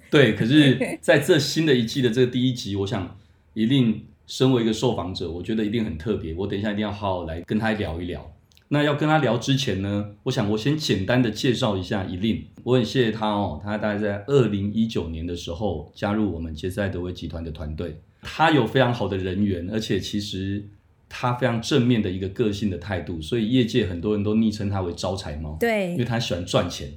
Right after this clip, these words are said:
Speaker 1: 他也很会赚钱。
Speaker 2: 招财猫。
Speaker 1: 对，对，对，好，这是第一个的背景。第二个，Elin他拥有了超过十九年以上的这个电信及数位行销的工作经验。
Speaker 2: 没错。
Speaker 1: 那他现在也是我们杰斯艾德威集团的营运长，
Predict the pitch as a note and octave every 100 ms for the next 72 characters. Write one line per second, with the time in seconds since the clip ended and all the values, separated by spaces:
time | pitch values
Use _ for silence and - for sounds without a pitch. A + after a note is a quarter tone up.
0 | - - B2 A#2 G2+ G2 G#2 G#2 E2+ -
1 | - A3 G#3+ F#3 F3 F3+ F3+ C#3 C3 A#2
2 | G#2+ G#2 - A2+ G2 G2+ B2+ C#3 D#3+ E3
3 | E3+ A#2 G#2 A2+ G2+ A#2+ - - - _
4 | - D#3 D3+ A#2+ A#2 B2 D#3 B2+ C3 C3+
5 | A#2 A#2+ A#2+ F#2+ F#2 F2+ - A2+ A#2+ A2
6 | G2+ - - _ - - A2+ G#2 G2 G2+
7 | E2+ - A2+ F#2+ F2+ F#2+ F2+ C3+ A2 G#2
8 | A#2+ G2+ - F2+ - A2+ G#2+ G2+ - F#2+
9 | F#2+ F2 G2+ G#2+ F#2+ G2 G2+ G#2 D#2 -
10 | G2 - G#2 G#3 A#2 G#2+ G2+ F2+ - -
11 | _ - B2+ C#3 B2 A#2+ F#2 - A#2 F#2+
12 | F#2 G2 G#2+ A2 G2 G2+ G2+ F2+ F2+ F2
13 | E2+ E2+ G#2 G2+ D#2